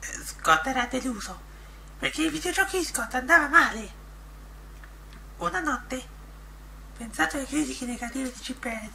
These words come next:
Sons Lumber Co, ebbe un'idea su telecamere e robot. Ma Scott aveva al-, due altre idee, un sequel di The Sweet Hope e il remake di Le-, la-,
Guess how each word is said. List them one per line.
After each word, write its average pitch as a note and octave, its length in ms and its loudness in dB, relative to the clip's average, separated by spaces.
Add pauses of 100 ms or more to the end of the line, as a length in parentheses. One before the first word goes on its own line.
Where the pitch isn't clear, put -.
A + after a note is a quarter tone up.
Sons A3+ 260 -6
Lumber G#3+ 360 -10
Co, B3 360 -4 (840)
ebbe D4 240 -2
un'idea D#4+ 480 0
su D#4+ 160 -4
telecamere E4 760 2 (160)
e C#4 160 -2
robot. - 640 -8 (1040)
Ma - 140 4
Scott - 260 8
aveva D4+ 360 8
al-, - 120 6 (180)
due E4 160 6
altre D#4+ 280 10
idee, E4+ 360 10 (360)
un - 120 -6
sequel F#4 460 4
di - 100 -12
The C4+ 280 -2
Sweet C#4 320 -2
Hope G#4 360 8 (220)
e - 80 4
il A#4+ 60 6
remake G#4+ 400 2
di F#4+ 80 -2
Le-, F4+ 440 8 (140)
la-, - 220 6